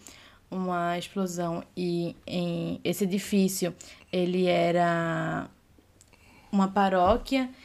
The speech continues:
e nela residiam vários padres e acabou um padre a vir a falecer, um padre de trinta e seis anos. E além dos padres, também quem se feriu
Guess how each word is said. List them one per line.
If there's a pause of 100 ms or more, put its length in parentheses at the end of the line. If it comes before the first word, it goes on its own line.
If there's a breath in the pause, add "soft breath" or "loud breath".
(180 loud breath)
e
nela
residiam
vários
padres
e
acabou
um
padre
a
vir (160)
a
falecer, (460 loud breath)
um
padre
de
trinta
e
seis
anos. (640 soft breath)
E
além
dos
padres,
também (100)
quem
se
feriu